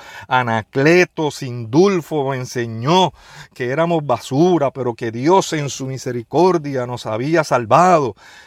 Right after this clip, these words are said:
que teníamos que seguir creyéndonos basura para ser más santos, porque, porque creernos nación santa, real sacerdocio, pueblo adquirido por Dios, eso nos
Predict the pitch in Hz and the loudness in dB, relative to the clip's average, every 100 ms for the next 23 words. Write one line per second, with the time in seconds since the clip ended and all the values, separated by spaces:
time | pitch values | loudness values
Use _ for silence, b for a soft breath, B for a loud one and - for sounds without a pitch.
0 | _ 127 117 113 139 180 170 - 143 139 | _ -8 -6 -6 -2 0 0 -4 -6 -2
1 | 147 170 156 131 160 175 160 135 135 120 | -2 -2 -4 0 0 0 -2 -2 -2 0
2 | 156 185 165 135 123 - 160 170 139 - | 2 4 4 0 -4 -4 -4 -4 -4 -2
3 | 170 185 147 127 127 117 - 110 B B | -2 -2 -4 -8 -8 -10 -8 -10 B B
4 | B - 135 - 127 127 120 151 180 170 | B -4 -2 0 0 2 4 4 2 0
5 | 165 - 147 135 156 170 156 - 147 175 | -2 -2 -2 -2 -2 -2 -2 -2 -2 0
6 | 160 - 135 123 123 135 156 156 - 135 | -2 -4 -6 -4 0 0 0 -2 -2 -6
7 | 117 143 175 - - 120 117 143 160 165 | 0 2 2 0 -6 -4 -4 -2 0 0
8 | 156 139 - 135 147 170 160 131 117 143 | -2 -4 -8 -4 -2 0 -2 -6 -4 2
9 | 202 202 B B B 135 190 - 143 135 | 2 2 B B B 0 0 0 -2 -4
10 | 123 | -6